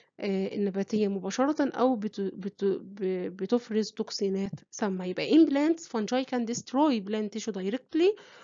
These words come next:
or through the production of potent toxins, which usually ends in host death and can even lead to ergotism in animals like humans.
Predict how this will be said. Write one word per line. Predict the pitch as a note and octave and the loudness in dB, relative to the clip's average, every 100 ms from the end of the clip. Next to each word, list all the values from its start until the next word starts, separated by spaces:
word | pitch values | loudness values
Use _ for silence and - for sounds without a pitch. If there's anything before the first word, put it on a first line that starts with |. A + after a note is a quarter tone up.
| - - | -6 0
or | G4+ | 0
through | - D4+ D4+ | 2 2 4
the | C#4 | 2
production | B3 A#3 G#3+ A#3+ B3 G#3 | -2 -4 -6 -4 -4 -4
of | G3 - | -8 -6
potent | G#3+ A3+ A3 G#3+ G#3+ | -4 -2 -2 -2 -4
toxins, | F#3+ - - - _ _ - - _ G#3+ | -8 -8 -14 -16 _ _ -20 -20 _ -8
which | G#3 - | -6 0
usually | A#3 D#4+ D#4 D4+ D4+ A#3 | 0 2 0 -2 0 0
ends | B3+ - | -2 -4
in | G3+ | -6
host | - B3+ D#4+ C#4 | -2 -2 -2 -4
death | B3 F#4+ - - | -4 -4 -10 -10
and | G3+ G3+ - | -4 -4 -2
can | C4 D#4+ | -2 0
even | - D4+ B3+ A#3 | 0 0 0 0
lead | A3+ A#3 A#3 | 0 -2 -4
to | - - | -16 -6
ergotism | A#3+ A3+ A3 A3 A3+ G3+ | -4 -2 -2 0 -2 -2
in | F#3 F3+ | -8 -6
animals | A3 G#3+ G#3 G3+ G3 - | -4 -2 -2 -4 -6 -8
like | G3+ G3+ G3+ - G3 G3 | -6 -6 -6 -14 -14 -8
humans. | G#3 B3 F#3 D3+ - | 0 0 0 -6 -16